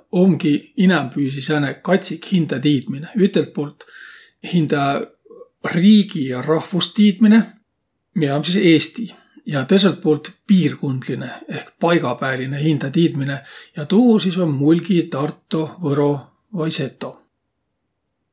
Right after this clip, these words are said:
No, võrokõisi jaos om seo sääntse saiso joba tuhande ütselsal katsõkümne ütsendäl aastagal, äh, üles tähendänu vai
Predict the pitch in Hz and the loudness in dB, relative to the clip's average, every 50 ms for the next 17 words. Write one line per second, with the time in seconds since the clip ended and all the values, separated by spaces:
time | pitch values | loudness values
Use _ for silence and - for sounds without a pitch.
0 | _ _ _ _ _ _ _ _ _ _ - 170 160 151 - 208 - 240 277 247 | _ _ _ _ _ _ _ _ _ _ -8 -6 -6 -4 -6 -2 0 2 4 4
1 | 185 - - - 160 151 - 156 156 170 170 160 156 - - - 160 160 156 151 | 4 2 0 0 0 0 2 2 4 4 4 2 2 0 0 0 2 2 2 0
2 | 151 151 - - - - - - - - 202 - - - 196 196 185 165 147 - | 0 -2 -4 -6 -8 -14 -20 -20 -14 -6 -4 0 2 4 4 6 6 4 4 2
3 | 180 185 185 180 - 151 135 - 190 190 208 202 147 160 135 143 160 170 - 170 | 2 2 0 0 -2 0 0 2 4 4 4 4 4 2 2 2 2 2 2 2
4 | 151 147 147 139 143 156 - - _ _ _ _ _ _ _ - 196 180 180 165 | 2 2 2 0 -4 -6 -8 -12 _ _ _ _ _ _ _ 0 2 2 2 2
5 | 139 156 180 202 - - - 165 143 143 143 - 151 147 143 143 143 135 - - | 4 4 4 2 2 0 0 0 0 0 -2 -2 0 0 2 0 0 -2 -2 0
6 | 180 190 - - 160 131 - 139 139 139 165 202 190 - - 160 131 131 139 156 | -2 -2 0 -2 -4 -4 -4 -4 0 2 2 2 2 2 -2 -4 -4 -4 -2 0
7 | 175 185 175 - - 143 127 135 135 135 131 - - - - - - - - - | 0 0 0 -2 -4 -8 -8 -6 -6 -8 -8 -12 -18 -20 -20 -20 -20 -20 -20 -20
8 | _ _ 262 - 156 143 143 139 143 143 139 139 147 190 311 349 240 233 - _ | _ _ -10 -8 -6 -4 -4 -4 -4 -6 -6 -6 -8 -8 -10 -12 -16 -20 -20 _
9 | _ _ _ _ _ _ _ _ _ - 190 185 196 170 123 - - - - - | _ _ _ _ _ _ _ _ _ -2 2 4 4 4 4 2 2 2 0 0
10 | - - - _ _ _ - 170 160 170 165 143 135 139 127 127 139 - - - | -4 -8 -14 _ _ _ -4 -2 0 0 0 -2 -2 -2 -4 -4 -6 -8 -10 -12
11 | - 180 147 143 | -10 -8 -8 -8